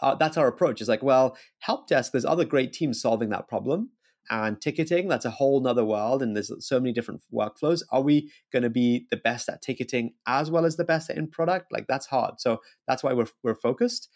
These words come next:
and we wanna have the fastest product velocity for in product st-,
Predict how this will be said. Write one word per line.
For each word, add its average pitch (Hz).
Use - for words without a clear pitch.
and 117
we 117
wanna 113
have 113
the 107
fastest 127
product 113
velocity 196
for 110
in 113
product -
st-, -